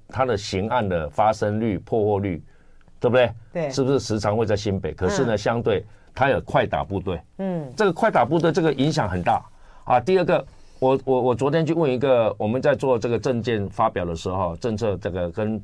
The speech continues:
Speaker 1: 李明里面三百、三五百个，我说现场三五百个人，我说我们现场有没有人过去这半年汽机车失窃的？
Speaker 2: 嗯。
Speaker 1: 被强盗了，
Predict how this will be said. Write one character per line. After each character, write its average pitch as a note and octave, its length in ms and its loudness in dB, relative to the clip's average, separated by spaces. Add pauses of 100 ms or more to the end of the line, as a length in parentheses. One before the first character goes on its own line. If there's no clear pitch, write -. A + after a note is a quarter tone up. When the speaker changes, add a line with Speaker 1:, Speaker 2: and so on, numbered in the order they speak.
Speaker 1:
李 F#2+ 180 -6
明 F2 180 -4
里 F2+ 120 -2
面 G2+ 160 -2
三 A2 200 -4
百、 G#2+ 120 -4
三 A2+ 200 -4
五 G#2 120 0
百 E2 160 -4
个， F2 120 -8
我 F#2 120 -6
说 C3 160 0
现 B2+ 200 -2
场 E2 240 -6
三 A#2 160 -2
五 G#2 120 -2
百 E2 160 -6
个 F#2 100 -4
人， E2+ 160 -10 (400)
我 F#2+ 100 -6
说 C#3 120 -2
我 A#2+ 60 -2
们 F#2 120 -4
现 A#2 180 0
场 E2 140 -4
有 E2+ 80 -2
没 F#2+ 100 -2
有 F#2 60 -2
人 E2+ 100 -4 (140)
过 B2+ 120 0
去 G#2+ 120 -2
这 G2+ 140 -4
半 A2+ 220 0
年 D2 220 -6 (520)
汽 - 160 -2
机 B2 120 -2
车 A2 140 -4
失 G2+ 200 -6
窃 F#2 220 -6
的？ - 160 -16 (260)
Speaker 2:
嗯。 E3+ 340 -6
Speaker 1:
被 D#3 120 2
强 F#2 320 -2
盗 G#2 180 2
了， D#2 160 -8